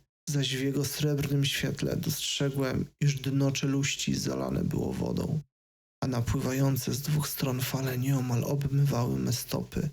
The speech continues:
kiedy tak stałem na łagodnej skalnej pochyłości. Po drugiej stronie wąwozu mroczne fale rozbijały się o podstawę cyklopowego monolitu, na którego powierzchni mogłem teraz dostrzec zarówno inskrypcje,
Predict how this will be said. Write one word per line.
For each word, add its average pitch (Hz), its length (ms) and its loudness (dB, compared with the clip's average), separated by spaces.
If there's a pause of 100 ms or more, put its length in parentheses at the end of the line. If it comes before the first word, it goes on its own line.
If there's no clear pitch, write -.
kiedy - 240 -2
tak - 240 -4
stałem 110 480 0
na 117 100 2
łagodnej - 560 0
skalnej 98 480 2
pochyłości. - 1000 -2 (420)
Po 151 80 2
drugiej 147 380 4
stronie 156 480 4
wąwozu 143 680 2 (140)
mroczne 160 440 2
fale 151 320 4
rozbijały 139 600 2
się 139 240 -2
o 147 100 0
podstawę 139 640 0
cyklopowego 127 760 -2
monolitu, 131 680 0 (260)
na 135 100 0
którego 139 440 -2
powierzchni 135 580 -2
mogłem 123 400 0
teraz - 400 0
dostrzec - 600 -2
zarówno 139 440 0
inskrypcje, 139 880 0